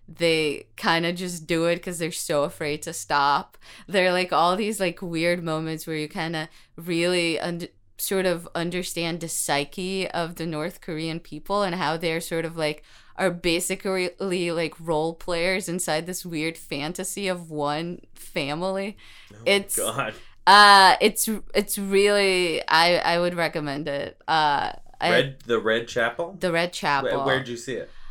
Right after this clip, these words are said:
Speaker 1: Uh, I, it was on a streaming service. Um,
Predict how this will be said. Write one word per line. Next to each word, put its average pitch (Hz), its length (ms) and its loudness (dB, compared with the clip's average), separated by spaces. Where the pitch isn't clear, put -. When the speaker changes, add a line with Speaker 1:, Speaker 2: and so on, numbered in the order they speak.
Speaker 1:
Uh, 247 480 -8
I, 180 160 -10
it 240 80 -4
was 254 320 0
on 196 200 -2
a 202 60 -4
streaming 180 440 -4
service. 156 920 -8
Um, 151 680 -2